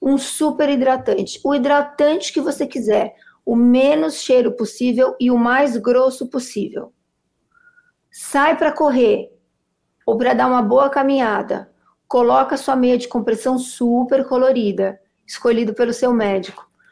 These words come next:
mas escolhe uma boa meia de compressão. Volta, quer tomar outro banho? Toma, banho com água. Passa o hidratante de novo.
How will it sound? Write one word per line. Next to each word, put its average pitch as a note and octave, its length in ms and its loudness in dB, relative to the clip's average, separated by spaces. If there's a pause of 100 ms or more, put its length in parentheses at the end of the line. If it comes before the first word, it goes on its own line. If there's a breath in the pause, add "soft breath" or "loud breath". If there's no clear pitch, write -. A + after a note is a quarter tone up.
(140 soft breath)
mas G#3+ 180 -2
escolhe A#3 320 0
uma A#3 180 2
boa A#3+ 320 2
meia B3+ 220 2
de B3 140 -6
compressão. A#3+ 800 -4 (360 soft breath)
Volta, A3 640 0
quer D4 220 0
tomar A#3+ 240 0
outro G3+ 260 -2
banho? C4 380 0 (240)
Toma, G#3 520 2
banho C4+ 380 0
com D#4 320 -2
água. G3+ 580 -2 (1000)
Passa G#3+ 640 0
o C#4+ 40 2
hidratante C4+ 680 0
de A#3 120 -2
novo. G3+ 540 -2